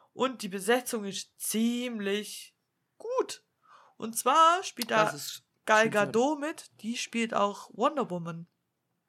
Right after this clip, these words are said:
Speaker 2: Ah, ja.
Speaker 1: Und die spielt da die Hauptfigur. Sie ist da eine quasi Doppelagentin und rettet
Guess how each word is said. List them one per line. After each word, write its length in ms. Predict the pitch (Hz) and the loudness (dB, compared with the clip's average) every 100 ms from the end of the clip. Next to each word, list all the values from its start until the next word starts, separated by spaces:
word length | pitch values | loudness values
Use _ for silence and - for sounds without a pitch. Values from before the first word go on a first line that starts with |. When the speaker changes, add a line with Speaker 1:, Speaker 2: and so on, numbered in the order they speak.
| _ - - _ _ _ | _ -20 -20 _ _ _
Speaker 2:
Ah, 340 | - 294 330 135 | -2 0 0 -2
ja. 140 | 202 | -2
Speaker 1:
Und 100 | 190 _ - | -6 _ -8
die 120 | 220 | -6
spielt 260 | - 240 226 | -4 -4 0
da 360 | 208 208 202 | 2 4 2
die 260 | 196 - 175 | -2 -8 -8
Hauptfigur. 1000 | - 247 - - - 302 311 320 339 359 _ _ - _ | -2 -2 -4 -18 -12 -8 -4 -4 -4 -8 _ _ -20 _
Sie 180 | - 214 | -14 -8
ist 160 | 208 208 | -4 0
da 100 | 196 | 0
eine 500 | 190 190 185 185 - _ _ _ - | 0 -2 -2 -4 -8 _ _ _ -20
quasi 680 | - 196 196 202 262 254 226 | -20 -2 2 4 4 0 -2
Doppelagentin 1120 | 220 262 302 294 294 285 311 320 320 330 349 _ _ - - - | -2 0 0 0 2 -2 -2 -6 -6 -8 -18 _ _ -20 -20 -16
und 320 | - 226 202 - - | -2 -2 -2 -12 -2
rettet 580 | 208 254 285 262 - | 2 2 0 -4 -10